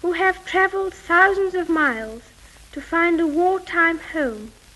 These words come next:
and a kindly welcome in Canada, Australia, New Zealand,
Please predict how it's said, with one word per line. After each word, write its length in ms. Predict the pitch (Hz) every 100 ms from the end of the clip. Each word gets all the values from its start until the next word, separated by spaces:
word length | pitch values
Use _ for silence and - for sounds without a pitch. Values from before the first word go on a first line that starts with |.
| - - - - 277
and 160 | 269
a 80 | 277
kindly 640 | - 294 330 370 349 339
welcome 640 | 311 311 294 294 247 226 240 -
in 180 | 262 269
Canada, 580 | 262 302 302 247 220 214 233 - - - -
Australia, 840 | 277 - - 330 311 247 208 220 - - - - -
New 240 | 294 285
Zealand, 560 | 262 330 311 214 208